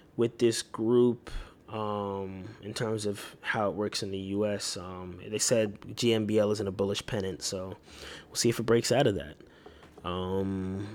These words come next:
yeah, but I really like the stock. Um, that's something else I'm looking at. And so, yeah, I'm looking at those, and we'll see what ends up happening. Um, like I said, if you have any questions, always reach out to, to me or the show.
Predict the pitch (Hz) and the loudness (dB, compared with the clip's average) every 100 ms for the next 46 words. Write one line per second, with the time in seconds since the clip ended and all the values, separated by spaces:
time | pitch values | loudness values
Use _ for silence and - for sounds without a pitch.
0 | 113 113 139 107 104 107 104 107 110 113 | -4 0 4 4 4 4 4 2 2 0
1 | 139 - 113 101 104 - - - 110 104 | -4 -2 0 2 0 -6 -18 -12 -8 -4
2 | 98 95 95 92 95 107 120 110 117 113 | -2 -2 -2 -4 0 0 0 2 2 4
3 | 135 117 110 107 101 104 - - _ - | 4 4 4 2 2 0 -4 -20 _ -12
4 | - - - - - - - - 135 131 | -10 -10 -14 -20 -20 -20 -12 -2 4 6
5 | 127 131 - 139 143 131 185 143 113 113 | 6 6 6 8 8 8 8 8 6 4
6 | 113 120 139 123 107 110 110 110 107 104 | 2 2 2 2 2 4 6 6 4 2
7 | - - 117 113 110 104 113 - 123 123 | -2 -2 0 2 2 2 2 2 4 4
8 | 123 123 131 127 135 110 107 110 104 104 | 4 4 2 0 2 2 4 4 4 4
9 | 101 113 - - - - - - - - | 2 -2 -14 -20 -20 -20 -20 -20 -20 -14
10 | - - 85 90 104 107 107 113 107 107 | -12 -6 -2 2 2 4 4 6 6 6
11 | 101 104 104 - 107 113 101 101 101 101 | 4 4 0 2 4 4 4 2 0 0
12 | 113 101 - 110 98 95 - - 107 104 | 0 0 0 2 2 2 -2 -2 2 4
13 | 101 80 104 101 - 120 120 117 | 4 4 2 2 4 8 8 8